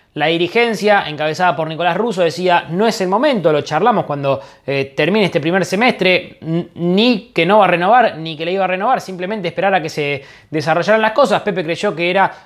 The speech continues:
"Renovemos ahora o me voy", le apareció la oferta del Deportivo Cali y terminó ejecutando esa cláusula de salida automática. Después,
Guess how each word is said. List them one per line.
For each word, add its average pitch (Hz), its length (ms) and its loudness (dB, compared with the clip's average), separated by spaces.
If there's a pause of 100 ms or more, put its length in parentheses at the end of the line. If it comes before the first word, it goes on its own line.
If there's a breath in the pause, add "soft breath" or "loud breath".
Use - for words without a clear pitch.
(140)
"Renovemos 165 540 -2
ahora 208 540 4
o 147 80 -10
me 180 120 -2
voy", 254 280 4 (100)
le 143 120 -10
apareció 151 340 -4
la 190 80 0
oferta 185 320 0
del 151 420 0
Deportivo 156 480 2
Cali 202 400 2 (800)
y 147 80 -10
terminó 156 320 2
ejecutando 170 460 0
esa 147 120 -2
cláusula 160 320 4
de 143 60 0
salida 165 160 4
automática. 165 460 4
Después, 170 360 -2